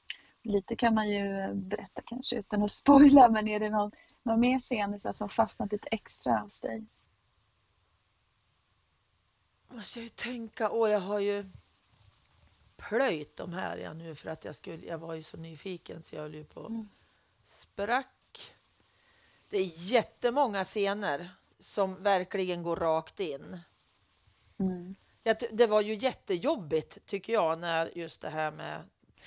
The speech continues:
Speaker 2: för en scen
Speaker 1: Mm.
Speaker 2: där med mamman som är singel, som har en tonårspojke och en liten flicka.
Speaker 1: Mm.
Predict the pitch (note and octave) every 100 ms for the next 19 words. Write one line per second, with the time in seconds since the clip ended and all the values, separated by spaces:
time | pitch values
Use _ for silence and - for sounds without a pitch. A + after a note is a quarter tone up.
0 | - - B3 C#4 C#4 - G3+ F#3 F#3 E3+
1 | D#3 D3+ - E3 D#3 D3 D3+ - F#3 F#3+
2 | G3+ F#3 E3+ F3 D#3+ D#3+ D#3 D#3 B3 A3+
3 | E3+ F3 F3+ - D#3 D3+ D3+ D#3 D3+ -
4 | _ _ _ _ - - A3+ G#3+ G3 F#3
5 | - E4 D#4+ - E4 C#4+ B3+ A3+ A3 F3
6 | - F#3+ F3 F3+ - - D#3 - C#3 D3
7 | - _ _ _ _ _ - G3 F3+ E3